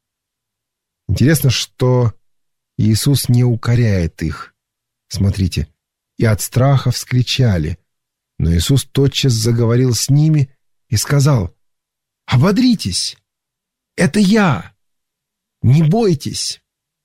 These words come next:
Знаете, это мы, особенно в нашей стране, в нашей культуре,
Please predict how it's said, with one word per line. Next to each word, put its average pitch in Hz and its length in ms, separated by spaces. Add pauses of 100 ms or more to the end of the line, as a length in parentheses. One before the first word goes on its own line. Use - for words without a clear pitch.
(1120)
Знаете, 117 720 (840)
это 131 260
мы, 156 340
особенно 117 360
в 98 80
нашей 117 260
стране, 135 480 (1120)
в 98 100
нашей 98 280
культуре, 131 520